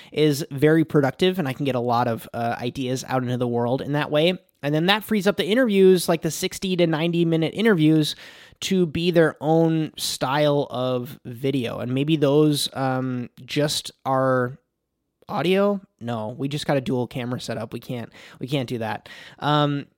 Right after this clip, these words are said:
I mean, seriously, let me know your thoughts if you have any. Uh, can't promise I'm gonna listen to them, but, uh, yeah, if you are like, "Please don't take away blank," um, I would love to know. Uh, b-, better yet, leave it in the frickin' audio messages because I wanna hear your voice.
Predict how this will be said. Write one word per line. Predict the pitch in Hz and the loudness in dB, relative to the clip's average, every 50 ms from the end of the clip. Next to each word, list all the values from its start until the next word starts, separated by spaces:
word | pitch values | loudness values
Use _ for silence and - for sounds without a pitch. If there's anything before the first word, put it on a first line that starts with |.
| _ _ _ _ _ _ 151 | _ _ _ _ _ _ -2
I | 160 | 0
mean, | 180 180 165 | 0 0 0
seriously, | 147 - - 185 175 156 - 151 | -2 2 4 4 4 4 2 -2
let | 120 131 147 | 0 0 2
me | 151 151 | 2 2
know | 156 | 2
your | 156 143 | 2 2
thoughts | - 165 151 127 113 - - - | 2 2 2 2 0 -4 -10 -10
if | - 127 - | -10 -8 -4
you | - 127 | -4 0
have | 127 139 139 123 | 2 2 0 0
any. | 113 110 107 104 110 - _ | -2 -4 -6 -8 -10 -10 _
Uh, | - 117 117 113 113 113 113 113 - - - | -8 -6 -4 -4 -4 -6 -6 -8 -8 -12 -12
can't | - - 147 147 - - | -6 -4 -4 -4 -4 -6
promise | - 143 143 147 143 135 139 | -4 -2 0 0 0 -2 -2
I'm | 147 | -2
gonna | 139 135 127 | -2 -2 0
listen | 139 175 190 - 190 | 0 0 0 0 -2
to | 170 | -2
them, | 143 139 135 139 151 156 - - | 0 0 0 0 -2 -2 -4 -2
but, | - 135 131 | -2 0 0
uh, | 131 131 127 127 123 | 2 0 0 0 -2
yeah, | 117 - 135 156 143 120 | -2 0 0 0 0 0
if | 110 170 | -2 -4
you | 170 131 127 127 127 123 | -4 -2 -2 0 0 0
are | 120 131 127 | 0 0 0
like, | 127 123 123 - - | 0 -2 -4 -6 -8
"Please | - - 214 220 214 | -2 0 0 0 2
don't | 190 - 202 202 175 | 4 2 2 2 0
take | - 196 190 - | -4 -4 -2 0
away | 196 185 185 185 185 185 185 185 180 175 | 2 4 4 4 4 4 4 2 2 2
blank," | 160 - 165 170 180 175 151 123 - - - _ _ | 0 -2 -2 -2 0 0 -2 -4 -8 -14 -20 _ _
um, | - 123 123 123 123 123 123 120 - - | -8 -6 -6 -4 -4 -6 -6 -8 -6 -4
I | 131 | -2
would | 131 127 | -2 0
love | 127 143 143 135 | 0 0 0 0
to | - 147 | -2 -6
know. | 139 131 117 107 113 - - - - - - - - | -6 -6 -6 -6 -10 -12 -18 -20 -20 -20 -20 -12 -6
Uh, | - 127 123 120 120 117 - - | -4 -2 0 0 -2 -4 -6 -8
b-, | 143 139 - - _ | -10 -14 -16 -2 _
better | - 220 247 269 | 6 6 6 6
yet, | 254 254 269 277 277 - - | 6 6 6 4 4 2 2
leave | 160 170 202 254 254 | 2 4 4 6 4
it | 269 - - | 4 2 2
in | 180 190 214 226 | 0 0 2 2
the | 214 156 | 2 0
frickin' | - - - 180 202 214 - 233 220 220 214 214 220 - - | 0 -2 0 2 2 2 4 4 4 4 4 2 -2 -2 -2
audio | 147 147 151 147 135 131 | 0 2 4 4 4 2
messages | 123 123 120 117 - 127 113 113 117 113 107 | 0 0 -4 -4 -6 -6 -6 -4 -4 -4 -6
because | - - 123 - 190 | -6 -6 -6 -4 -2
I | 196 | -2
wanna | 147 156 165 165 | 0 2 2 2
hear | 156 170 180 | 4 6 8
your | 175 175 160 | 8 8 6
voice. | 135 139 139 135 117 - - - - - | 6 4 4 4 2 0 -4 -6 -8 -8